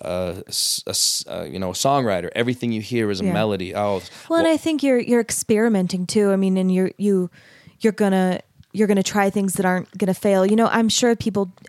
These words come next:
Speaker 2: have this kind of thing with you too, where they maybe are asking you, like, "Well, how do you know if something's gonna work?" And you're like, "I don't know if it's gonna work.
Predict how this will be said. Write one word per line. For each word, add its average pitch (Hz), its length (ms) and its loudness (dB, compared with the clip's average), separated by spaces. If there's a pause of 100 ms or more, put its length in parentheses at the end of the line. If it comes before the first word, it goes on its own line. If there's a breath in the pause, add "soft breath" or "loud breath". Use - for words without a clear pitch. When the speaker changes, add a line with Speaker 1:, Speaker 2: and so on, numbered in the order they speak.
(300)
Speaker 2:
have 202 300 -2
this 190 140 0
kind 185 200 0
of 175 40 -2
thing 190 120 -2
with 180 160 -2
you 185 80 -2
too, 190 240 2
where 180 160 2
they 180 160 2
maybe 180 280 2
are 170 100 2
asking 175 340 -2
you, 175 100 -2
like, 170 240 -4 (380 loud breath)
"Well, 226 100 4
how 240 140 2
do 247 60 2
you 226 100 4
know 214 180 6
if 202 80 2
something's 196 320 -2
gonna 190 160 2
work?" 208 300 2
And 196 100 0
you're 202 80 4
like, 196 240 2
"I 277 240 0
don't 427 140 2
know 226 80 6
if 190 80 2
it's 185 120 -6
gonna 185 180 0
work. 175 340 2